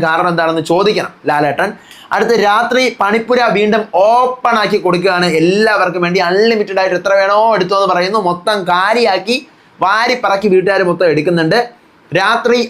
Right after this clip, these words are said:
അനു ഒരു ശാപം നടത്തുന്നുണ്ട്, അക്ബറിൻ്റെയും അപ്പാനിയും ഒക്കെ ഇവിടെ കളിയാക്കി കൊണ്ടിരിക്കുമ്പോൾ "നീയൊക്കെ അനുഭവിക്കുവടാ, ഞാനല്ല ദൈവമാണ് പറയുന്നത്, എൻ്റെ ശാപമുണ്ട്." അത് റോങ് ആണ്, അനു ശപിക്കരുത്, അത്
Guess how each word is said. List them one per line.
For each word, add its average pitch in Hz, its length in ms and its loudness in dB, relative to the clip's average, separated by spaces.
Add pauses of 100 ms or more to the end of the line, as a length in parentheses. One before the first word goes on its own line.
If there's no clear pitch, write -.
(100)
അനു 185 200 2
ഒരു 185 120 4 (100)
ശാപം 226 460 0
നടത്തുന്നുണ്ട്, 165 520 0 (600)
അക്ബറിൻ്റെയും 226 580 0
അപ്പാനിയും 208 440 0
ഒക്കെ 196 140 2
ഇവിടെ 190 220 2
കളിയാക്കി 190 380 2
കൊണ്ടിരിക്കുമ്പോൾ 185 360 0
"നീയൊക്കെ 185 300 0
അനുഭവിക്കുവടാ, 226 640 2 (360)
ഞാനല്ല 208 320 0 (120)
ദൈവമാണ് 214 480 2
പറയുന്നത്, 190 260 0
എൻ്റെ 190 140 -2 (100)
ശാപമുണ്ട്." 185 600 0 (160)
അത് 214 120 0 (140)
റോങ് 233 360 2
ആണ്, 180 160 -2
അനു 202 160 2 (540)
ശപിക്കരുത്, 165 520 -2 (540)
അത് 220 80 0